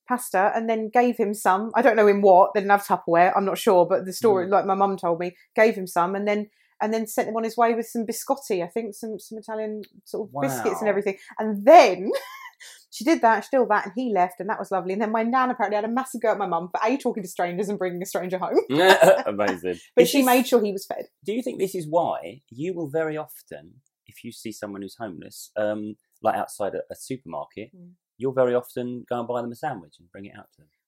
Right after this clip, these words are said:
Speaker 1: Well, thank you for telling people how good a human being I am. Um, but it's really funny. L-, well, I'll, I'll say this last one and then we can get
Speaker 2: Mm.
Speaker 1: on to you because I've accidentally sort of steamroller through most of mine.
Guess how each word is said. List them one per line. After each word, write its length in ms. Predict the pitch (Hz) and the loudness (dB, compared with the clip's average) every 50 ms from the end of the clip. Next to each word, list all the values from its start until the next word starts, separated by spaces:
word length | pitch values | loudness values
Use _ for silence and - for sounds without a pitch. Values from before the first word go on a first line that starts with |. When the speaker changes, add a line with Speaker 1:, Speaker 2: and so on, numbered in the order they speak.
| - | 0
Speaker 1:
Well, 280 | - 233 226 - - _ _ _ _ _ _ _ _ - | 2 2 2 2 0 _ _ _ _ _ _ _ _ -10
thank 200 | 233 208 - - | -10 -10 -10 -14
you 180 | 175 202 208 - | -16 -14 -12 -14
for 60 | - | -14
telling 220 | - - 202 190 180 | -10 -10 -10 -10 -8
people 240 | - 190 190 185 175 | -10 -10 -10 -10 -10
how 200 | 185 180 175 _ _ _ - | -12 -14 -16 _ _ _ -6
good 100 | 208 196 | -6 -6
a 40 | 190 | -6
human 280 | 190 196 175 170 165 160 | -8 -10 -10 -12 -10 -12
being 160 | 175 165 156 _ 151 | -12 -12 -12 _ -20
I 140 | 147 151 | -18 -18
am. 80 | 165 180 _ - - - - - | -18 -20 _ -20 -20 -12 0 4
Um, 200 | 208 196 202 196 - _ - 196 | 4 4 4 2 -8 _ 0 8
but 100 | - 254 | 8 8
it's 140 | 247 233 - 247 | 8 8 2 0
really 180 | 254 247 240 214 | 0 0 0 0
funny. 440 | - 247 220 202 175 175 - - _ _ _ - | 0 0 0 0 -2 -4 -6 -8 _ _ _ -6
L-, 420 | 208 202 - - - - - 208 - | -4 -4 -4 -6 -8 -12 -10 -4 0
well, 300 | 220 220 247 233 233 240 | 4 8 10 10 10 10
I'll, 60 | 226 | 10
I'll 120 | 208 233 233 | 8 6 6
say 240 | 226 - 285 285 277 | 4 4 2 4 4
this 220 | 262 262 269 - | 2 -2 0 2
last 260 | 254 220 220 - - - | 2 2 2 0 -2 -2
one 160 | 214 190 175 | 0 0 0
and 80 | 170 170 | -2 -4
then 80 | 175 | -4
we 60 | 180 185 | -6 -6
can 80 | 190 190 | -4 -4
get 80 | 180 - | -4 -4
Speaker 2:
Mm. 40 | |
Speaker 1:
on 40 | 185 180 | -6 -6
to 100 | - 190 | -6 -4
you 160 | 185 170 160 | -2 -2 -4
because 200 | 165 170 - 185 | -4 -4 0 4
I've 160 | 185 185 175 | 4 4 4
accidentally 560 | 175 - - - - 175 180 175 - 170 170 175 | 4 0 -2 -8 -6 -4 -4 -4 -4 -6 -6 -8
sort 260 | - - - - 175 | -6 -8 -10 -10 -10
of 60 | - - - | -14 -18 -16
steamroller 600 | - - - 202 190 180 175 165 160 165 160 170 | -14 -6 -2 -2 -2 0 2 2 2 2 0 -4
through 240 | 165 - 190 190 180 | -4 -2 -4 -2 -2
most 260 | 170 160 165 - - | -2 -4 -4 -8 -12
of 80 | 165 - | -8 -6
mine. 180 | 160 160 165 | -6 -6 -6